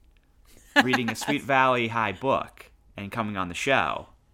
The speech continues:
Speaker 1: that is something I'd be willing to do.
Speaker 2: A Sweet Valley virgin.
Speaker 1: Sweet Valley virgin. So just pitching it doesn't, listen, I don't wanna make anybody awkward. I don't wanna force myself onto a podcast. I've done that in the
Speaker 2: <laughs>
Speaker 1: past, and I regret it.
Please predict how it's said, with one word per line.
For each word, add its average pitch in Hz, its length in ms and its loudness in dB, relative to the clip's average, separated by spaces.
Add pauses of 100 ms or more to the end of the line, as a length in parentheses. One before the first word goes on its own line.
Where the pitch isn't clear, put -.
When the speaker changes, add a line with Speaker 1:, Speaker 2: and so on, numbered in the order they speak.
(160)
Speaker 1:
that 117 120 -4
is 120 80 -4
something 135 320 -4
I'd 117 100 0
be 113 100 -2
willing 101 240 -4
to 85 120 -16
do. 78 260 -8 (720)
Speaker 2:
A 180 80 -2
Sweet 196 280 -4
Valley 160 260 2
virgin. 165 560 -6 (340)
Speaker 1:
Sweet 117 260 -2
Valley 95 220 2
virgin. - 480 -8 (220)
So 104 440 2 (100)
just - 340 0
pitching 190 400 -2
it 160 220 -6 (180)
doesn't, 120 360 -4 (120)
listen, - 440 -6 (180)
I 92 100 -6
don't 104 100 -2
wanna 120 140 0
make 117 200 -2
anybody 101 360 -2
awkward. 82 420 -2
I 98 100 2
don't 123 100 -2
wanna 131 140 -2
force 120 320 -6
myself 110 400 -4
onto 95 260 -4
a 87 60 -6
podcast. 80 640 -4 (100)
I've 110 200 0
done 110 200 0
that 101 160 0
in 95 60 -10
the - 120 0
Speaker 2:
<laughs> - 0 -
Speaker 1:
past, 85 480 -2
and 107 120 -4
I 101 80 0
regret 85 360 -2
it. - 240 -4